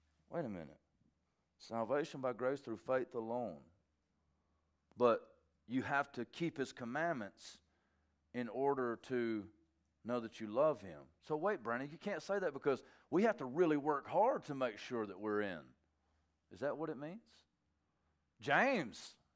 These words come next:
it's hardcore. Chapter two, verse twenty-four, what does it say? "And we know that you are not saved by faith alone, apart from works, but by faith and works." Wait a minute, what?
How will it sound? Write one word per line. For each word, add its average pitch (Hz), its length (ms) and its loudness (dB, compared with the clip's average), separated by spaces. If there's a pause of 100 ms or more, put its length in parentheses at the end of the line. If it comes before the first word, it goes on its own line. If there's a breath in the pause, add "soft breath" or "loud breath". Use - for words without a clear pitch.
(100)
it's - 60 -10
hardcore. 160 560 4 (120)
Chapter 117 180 -2
two, 165 180 -2
verse 143 120 -4
twenty-four, 160 340 -6
what 156 100 0
does 127 80 -8
it - 20 -16
say? 175 160 2 (1080 soft breath)
"And 131 100 0
we 139 160 2
know 135 680 4 (240)
that 123 280 4
you 123 120 2
are 120 100 4
not 139 320 4
saved 151 380 0
by 113 200 6
faith 135 300 0
alone, 113 520 -2 (680)
apart 127 400 4
from 101 160 -10
works, 87 460 -8 (880)
but 127 160 2
by 117 160 6
faith 117 400 0
and 135 260 -4
works." 82 360 -6 (180)
Wait 151 160 -6
a 127 40 -6
minute, 98 260 -8
what? 151 320 -2